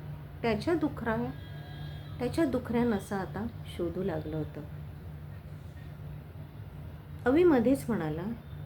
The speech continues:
"अरे, माझं बघ ना, असंच झालं रे.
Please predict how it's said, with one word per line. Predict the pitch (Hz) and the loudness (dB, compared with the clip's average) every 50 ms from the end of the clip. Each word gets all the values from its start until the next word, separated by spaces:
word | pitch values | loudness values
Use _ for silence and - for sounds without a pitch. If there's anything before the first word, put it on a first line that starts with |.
| - - - | -10 -8 0
"अरे, | - 285 330 392 415 415 403 - - - - - - - - - - - | 2 6 8 8 8 6 6 0 -6 -12 -12 -10 -12 -12 -12 -12 -10 -2
माझं | 233 233 208 226 214 214 302 330 | 2 4 6 6 8 8 8 8
बघ | 285 330 311 | 8 8 8
ना, | 294 277 247 262 302 294 - - - - - - - | 8 6 6 4 2 0 -4 -10 -14 -14 -12 -2 0
असंच | 285 285 - 392 415 349 320 | 0 2 6 6 6 6 6
झालं | - 370 349 330 330 330 | 4 4 4 4 4 4
रे. | 320 320 311 311 - - - - | 4 4 2 0 -2 -8 -14 -12